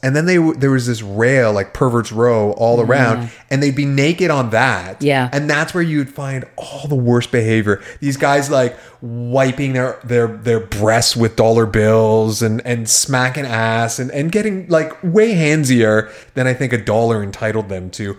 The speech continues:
Speaker 1: Or all, all, the, the always classy, like, splashing the pot, just, like, throwing a whole bunch of money in the air so that they have to, like, pick it up one at a time.
Speaker 2: I'm rolling my eyes right now.
Speaker 1: Yeah.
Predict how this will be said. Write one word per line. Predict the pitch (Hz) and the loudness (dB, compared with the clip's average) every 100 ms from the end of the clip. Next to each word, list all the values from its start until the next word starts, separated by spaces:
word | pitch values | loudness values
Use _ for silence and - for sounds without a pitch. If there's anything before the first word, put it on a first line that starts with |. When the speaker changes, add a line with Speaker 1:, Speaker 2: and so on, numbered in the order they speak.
| - - | -14 -2
Speaker 1:
Or | 170 170 | 2 4
all, | 165 151 160 | 2 0 0
all, | 143 151 139 | 0 0 0
the, | 127 139 | -2 -2
the | 135 131 | -4 -4
always | 131 135 131 123 | 0 2 0 -2
classy, | - 123 117 113 123 | -2 -2 0 -2 -4
like, | 113 101 101 | -4 -6 -8
splashing | - 120 104 107 - 123 | -8 -4 -2 -2 -2 -2
the | 110 | -4
pot, | - 107 107 101 | -2 0 0 -2
just, | 113 107 | -4 -2
like, | 117 104 - - - | -2 -4 -6 -20 -20
throwing | - 135 120 123 123 | -8 -2 2 2 2
a | 123 | 2
whole | 120 | 0
bunch | 120 120 | 0 0
of | 120 | -2
money | 104 104 110 | -2 -2 -2
in | 110 | -2
the | 113 110 | 0 2
air | 110 113 113 - - | 4 2 0 -6 -6
so | 123 | -2
that | 110 | 0
they | 110 | 0
have | 104 110 | 0 0
to, | - | 0
like, | 117 113 107 | 2 2 0
pick | 123 113 | -2 0
it | |
up | 110 101 | -2 -2
one | 92 98 | -6 -4
at | 101 | -4
a | |
time. | 95 101 98 101 | -6 -6 -4 0
Speaker 2:
I'm | 139 | 2
rolling | 143 131 | 4 4
my | 120 107 107 | 4 4 2
eyes | 107 | 0
right | 117 | 0
now. | 113 110 110 | 0 0 -2
Speaker 1:
Yeah. | 107 101 92 87 87 | 0 0 0 0 -2